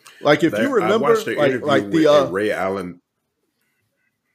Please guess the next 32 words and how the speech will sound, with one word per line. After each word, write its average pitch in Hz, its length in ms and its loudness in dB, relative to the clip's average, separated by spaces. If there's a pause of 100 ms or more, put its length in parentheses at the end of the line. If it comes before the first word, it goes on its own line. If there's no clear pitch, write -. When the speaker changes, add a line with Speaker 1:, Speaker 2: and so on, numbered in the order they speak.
(2000)
Speaker 1:
No, 170 140 0
I - 20 4
was 156 100 0
about 180 220 0
to 156 80 -10
say 202 260 -4
the, 147 400 -4
the 135 280 -2
Speaker 2:
Go 131 120 4
ahead, 131 140 4
Speaker 1:
one, 110 120 2
Speaker 2:
Hudson. - 180 -10
Speaker 1:
like, 139 180 -8
the 131 180 -4
last 175 400 -4
time 165 220 -4
I 156 60 0
really 151 340 0
watched 139 480 0
the 131 80 -8
Bulls 165 580 -4 (320)
was, 131 420 2
um, 123 600 -4 (400)
was, 135 200 -4
uh, 120 440 2
when 135 160 -2
they 131 140 0
had, 139 340 2 (340)
uh, 113 260 0
Rose, 143 640 0 (100)
Derrick 143 300 0
Rose, 120 560 -4